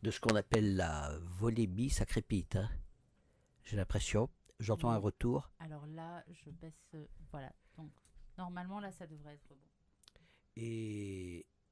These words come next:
Speaker 1: je montre le problème qui touche, euh, cent pour cent des patients qui vont mal à travers le monde,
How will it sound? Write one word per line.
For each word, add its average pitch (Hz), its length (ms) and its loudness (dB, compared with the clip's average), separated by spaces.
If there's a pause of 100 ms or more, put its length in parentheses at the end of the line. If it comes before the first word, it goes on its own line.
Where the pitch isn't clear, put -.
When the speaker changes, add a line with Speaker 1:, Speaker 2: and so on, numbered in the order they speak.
(240)
Speaker 1:
je 120 180 -4
montre 135 320 0
le 123 80 2
problème 139 380 0
qui - 160 -12
touche, - 500 -2 (280)
euh, 101 160 -2
cent - 280 0
pour 170 220 0
cent 139 160 2
des - 80 0
patients 120 280 -2
qui 113 160 -6
vont 101 140 -2
mal 98 380 0
à 113 100 -12
travers 107 300 0
le 95 100 -2
monde, 135 300 0